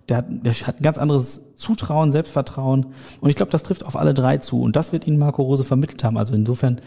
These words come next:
steht das sicherlich im Zusammenhang. Ob es der alleinige Grund ist, weiß ich allerdings nicht.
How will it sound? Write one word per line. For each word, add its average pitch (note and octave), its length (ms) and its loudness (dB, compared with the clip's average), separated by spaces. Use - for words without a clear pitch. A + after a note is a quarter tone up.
steht - 200 -4
das B2 140 2
sicherlich C3 420 2
im A#2+ 240 -2
Zusammenhang. A2+ 480 0
Ob G#2+ 140 -2
es C#3 100 -6
der B2 140 2
alleinige B2+ 420 4
Grund C3 220 0
ist, - 100 -6
weiß F2 200 -4
ich - 100 -10
allerdings F2 340 -8
nicht. A#2 200 -12